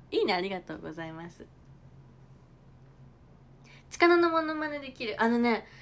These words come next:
今、モノ、なんて言うんですか。モノマネはね、下手なの。モノマネは下手なんだけど、ちゃんと特徴を捉えてるから、あの、そういう感じで見て、うま、ありがとうございます。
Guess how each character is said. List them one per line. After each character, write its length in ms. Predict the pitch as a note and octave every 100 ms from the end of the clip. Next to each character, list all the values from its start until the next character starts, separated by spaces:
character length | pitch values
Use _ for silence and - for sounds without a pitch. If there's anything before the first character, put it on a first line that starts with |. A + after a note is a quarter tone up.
| -
今、 180 | A#3 A3
モ 180 | A3 C4+
ノ、 240 | F4 - -
な 100 | -
ん 40 | D4
て 100 | G3+
言 40 |
う 40 |
ん 20 | F#3+
で 80 |
す 100 | -
か。 200 | - E3+ - - - -
モ 120 | A#3 D4+
ノ 100 | G4
マ 0 |
ネ 40 |
は 60 | B4
ね、 60 | A#4+ A#4 A#4 A4+ A4 A#4 -
下 140 | - F4
手 40 |
な 120 | C4+
の。 220 | A3+ G3 - -
モ 140 | C4
ノ 120 | E4+
マ 120 | F4
ネ 100 | A4
は 60 | G#4+
下 80 | F#4
手 100 | G#4+
な 140 | G4
ん 60 | E4
だ 100 | B3+
け 140 | -
ど、 280 | G#3+ A3 F#3+ - - - -
ち 80 |
ゃ 40 | D4+
ん 60 |
と 80 | D#4+
特 320 | D#4+ E4 E4
徴 160 | D#4+ D#4+
を 60 | E4
捉 200 | C#4+ D4+
え 120 | G3+
て 100 | G#3
る 140 | F#3+
か 140 | - F#3
ら、 200 | F3 -
あ 80 | F#3
の、 140 | F#3+
そ 100 | A#3+
う 40 |
い 100 | A#3
う 60 | A3+
感 200 | A3+ G#3+
じ 100 | G#3
で 120 | G#3
見 140 | G3+ G3+
て、 120 | - -
う 80 |
ま、 140 | G3+ F3
あ 60 |
り 100 | F3
が 60 | E3
と 140 | -
う 40 | -
ご 120 | -
ざ 120 | F3
い 60 | E3+
ま 180 | E3 E3
す。 200 | C3+